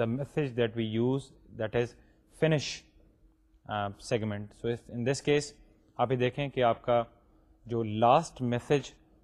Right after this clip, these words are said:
ہوسٹ ٹو سے ہوسٹ ون کو ریسیو ہوا ہوگا، اس کے لیے ہوسٹ ون نے جو ہے it is going to send a fin segment، اور fin segment جو ہے یہ actually جا کے ہوسٹ ٹو کو بتائے گا کہ now host one wants to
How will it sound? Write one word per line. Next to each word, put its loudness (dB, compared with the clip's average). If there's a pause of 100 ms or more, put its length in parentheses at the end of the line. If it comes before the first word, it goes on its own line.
(140)
ہوسٹ 0
ٹو 2 (100)
سے -2 (160)
ہوسٹ -2
ون 0
کو -2
ریسیو -2
ہوا 6
ہوگا، 4 (760)
اس -8
کے 0
لیے 2 (400)
ہوسٹ 2
ون 2
نے 2
جو 0
ہے 2 (380)
it -2
is -2
going 0
to -2
send -2 (460)
a -2 (460)
fin 2 (920)
segment، -6 (640)
اور 2 (140)
fin 0 (100)
segment 0
جو 0
ہے 2
یہ 4
actually -2
جا 6
کے -4 (440)
ہوسٹ 0
ٹو 0
کو -2
بتائے 2
گا 4
کہ -2
now 2 (100)
host -2
one -2
wants -4
to -4